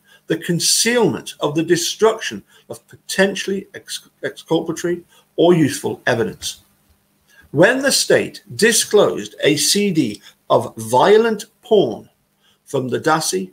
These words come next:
Yander computer, twelve years after the C D was created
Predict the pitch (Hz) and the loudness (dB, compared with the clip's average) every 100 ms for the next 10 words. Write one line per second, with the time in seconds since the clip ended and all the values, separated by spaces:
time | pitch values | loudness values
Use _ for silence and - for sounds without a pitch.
0 | _ 131 131 123 123 117 - - 117 - | _ -6 -4 -2 -4 -8 -10 -14 -12 -6
1 | 143 131 - - - 143 214 208 214 202 | -6 -6 -10 -10 0 4 4 6 6 6
2 | 185 170 156 - 139 - _ _ 107 - | 4 2 -2 -6 -8 -10 _ _ -8 -6
3 | - 175 190 202 208 190 _ _ 135 - | -4 -2 -2 -4 -8 -12 _ _ -4 -4
4 | - - 139 135 139 151 160 | -10 -8 0 0 0 -4 -4